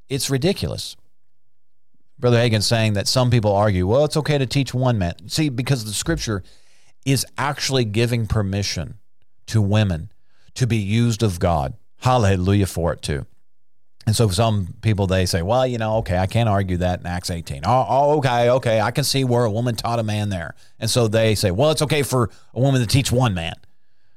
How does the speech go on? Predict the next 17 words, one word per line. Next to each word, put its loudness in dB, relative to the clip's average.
Brother 4
Hagin 2
saying, 0
if -4
you 2
can -2
teach 0
one 0
man, 4
you 2
can, -4
you -2
can -4
teach -6
a -4
dozen -2
men. -8